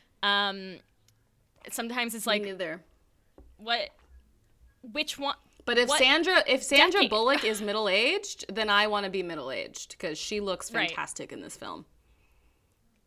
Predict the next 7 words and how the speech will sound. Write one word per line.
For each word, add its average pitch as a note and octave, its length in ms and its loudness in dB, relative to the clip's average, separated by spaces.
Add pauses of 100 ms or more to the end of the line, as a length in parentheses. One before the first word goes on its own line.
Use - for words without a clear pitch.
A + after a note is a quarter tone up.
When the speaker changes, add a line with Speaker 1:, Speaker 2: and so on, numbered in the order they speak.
(180)
Speaker 1:
I A3+ 140 8
agree. A#3 680 -2 (120)
They B3 120 0
put C#4+ 240 -4
her F4 160 0
in B3 280 -2
this A3 420 -6